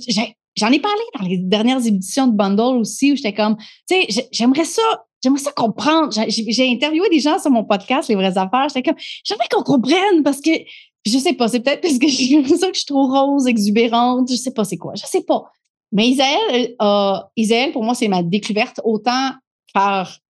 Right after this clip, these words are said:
comment est-ce qu'il va normaliser puis rendre LinkedIn plus humain, mais aussi par sa créativité marketing, euh, qui, qui me fait rire. C'est dans les gens qui,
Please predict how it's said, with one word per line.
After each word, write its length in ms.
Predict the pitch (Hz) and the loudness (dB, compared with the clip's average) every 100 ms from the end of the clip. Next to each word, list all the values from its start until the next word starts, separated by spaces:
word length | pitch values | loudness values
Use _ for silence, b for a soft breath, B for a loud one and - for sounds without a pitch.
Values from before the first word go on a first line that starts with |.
| _ - | _ -4
comment 240 | 196 185 | -2 0
est-ce 200 | 214 202 | -2 -4
qu'il 380 | - 180 180 165 | -8 -6 -4 -2
va 460 | 180 180 180 - - | 0 0 -2 -6 -4
normaliser 920 | 180 190 233 233 247 233 196 185 233 | 2 4 2 2 2 2 0 0 0
puis 120 | 208 | 0
rendre 400 | 180 180 208 208 - | -2 0 2 2 0
LinkedIn 440 | 185 190 175 202 | 0 0 2 0
plus 260 | 202 196 175 | 0 -2 0
humain, 260 | 185 208 247 | 0 2 2
mais 140 | 185 | 0
aussi 320 | 170 - 214 | -2 -4 -6
par 340 | 208 180 160 - | -2 -2 -2 -4
sa 200 | - 170 | -6 -6
créativité 720 | - 214 196 175 185 180 196 | -4 -2 -2 -4 -10 -2 0
marketing, 840 | 180 170 - 180 - 185 196 202 202 B B - | 0 -2 -4 -6 -2 -2 0 -2 -6 B B -6
euh, 420 | 196 185 180 175 175 | -2 0 0 -2 -4
qui, 560 | - 214 208 214 - | -4 0 2 2 -2
qui 180 | - 202 | -4 0
me 140 | 185 | 0
fait 320 | 170 - 185 175 | -2 -2 -2 -2
rire. 680 | 170 165 294 370 339 233 | -2 0 2 2 2 0
C'est 140 | 190 208 | -2 -2
dans 80 | 202 | 2
les 160 | 208 | 2
gens 200 | 202 262 | 2 0
qui, 140 | 277 | -2